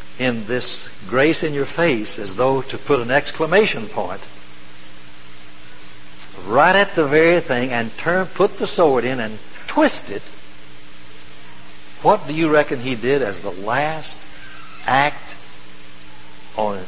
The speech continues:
the face of the earth before He died? "If He didn't save that thief, I'm not standing here."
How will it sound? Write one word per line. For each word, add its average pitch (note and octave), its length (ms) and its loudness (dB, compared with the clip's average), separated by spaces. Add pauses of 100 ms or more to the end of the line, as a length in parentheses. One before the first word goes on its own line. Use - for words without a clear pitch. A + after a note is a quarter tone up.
(200)
the F2+ 100 -6
face C3+ 360 2
of A2 100 -2
the A2+ 120 -2
earth A#2+ 560 4
before A2+ 300 -2
He A#2 60 0
died? E2+ 400 0 (3000)
"If G#2+ 200 -2
He F#3 200 -2
didn't D#3+ 380 0 (380)
save C#3+ 420 0
that A#2+ 200 0
thief, A#2 420 -4
I'm A2+ 200 -2
not G#2+ 220 -2
standing F#2 400 -4
here." E2 240 -8